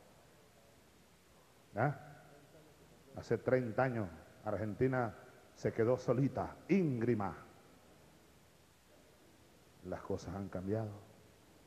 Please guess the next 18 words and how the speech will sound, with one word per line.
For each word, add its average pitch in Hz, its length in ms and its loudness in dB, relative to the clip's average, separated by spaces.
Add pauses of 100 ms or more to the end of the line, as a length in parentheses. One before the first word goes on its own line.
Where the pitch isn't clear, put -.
(1300)
No 101 160 -4
se 107 160 -2
le 110 100 4
ocurra 135 480 4
al 127 100 0
imperio 113 720 4
viejo, 104 680 2
destartalado, 113 1040 4 (600)
creer 135 500 4
que 131 120 0
la 123 100 6
Argentina 131 580 2
está 139 220 2
sola - 640 2
como 135 200 4
hace 135 220 2
treinta 120 520 2
años. 117 260 0